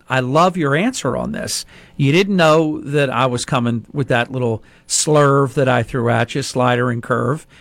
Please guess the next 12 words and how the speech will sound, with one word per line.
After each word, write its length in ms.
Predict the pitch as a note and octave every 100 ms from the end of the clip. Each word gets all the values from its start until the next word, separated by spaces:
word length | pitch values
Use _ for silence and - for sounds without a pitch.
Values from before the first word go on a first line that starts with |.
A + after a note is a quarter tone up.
| _
for 140 | -
those 220 | B2 A#2+
that 80 | A#2+
aren't 200 | A#2 A#2+
baseball 460 | B2+ A#2 - B2 A2+
fanatics. 600 | - B2 A2+ B2+ - - - _ _
I 140 | - C#3+
threw 180 | G#3 F3+
a 60 |
slurve 500 | C#3+ E3+ F#3+ C4 A#3
at 300 | C#3+ A2+ -
you, 260 | B2 A#2+